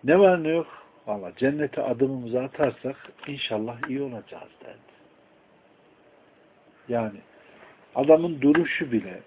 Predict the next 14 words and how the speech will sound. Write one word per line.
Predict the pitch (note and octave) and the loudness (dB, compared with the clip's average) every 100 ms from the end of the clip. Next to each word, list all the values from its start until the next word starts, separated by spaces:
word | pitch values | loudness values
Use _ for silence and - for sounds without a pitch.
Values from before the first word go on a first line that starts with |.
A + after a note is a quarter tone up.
| _ | _
konuşması | - C3 D#3 - D3+ D3 - B2 | -6 -4 -6 -4 -4 -4 -6 -8
bile, | G2+ F#2 F2 _ - | -8 -10 -16 _ -8
hareketi | - C#3+ C#3+ D#3 - D#3 | 0 2 2 0 0 -2
bile | A#2+ A2 A#2+ | 0 -2 -4
bir | G3+ - _ | -8 -12 _
davet | G#2+ A2 G#2+ A#2 - | 2 2 0 -4 -10
yönündeydi. | F#2+ E2+ E2 D#2 E2+ E2 - - _ _ _ - - _ _ | -20 -18 -20 -20 -20 -20 -20 -20 _ _ _ -20 -20 _ _
Ve | B2 B2+ B2+ - _ _ _ _ _ _ _ _ _ _ _ _ _ _ _ _ - | 2 2 2 -4 _ _ _ _ _ _ _ _ _ _ _ _ _ _ _ _ -2
kendisine | B2 C3+ C#3+ - D3+ C#3 | -2 0 -4 -2 2 4
bir | D3 | 2
şey | - G3 D#3+ | 4 4 4
ikram | - E3+ D3 | 2 2 2
etmek | C3 B2+ A#2 - | 0 -2 -4 -4
istediğimde | - B2 G#2+ A2 G#2+ B2 | -6 -4 -2 -4 -4 -6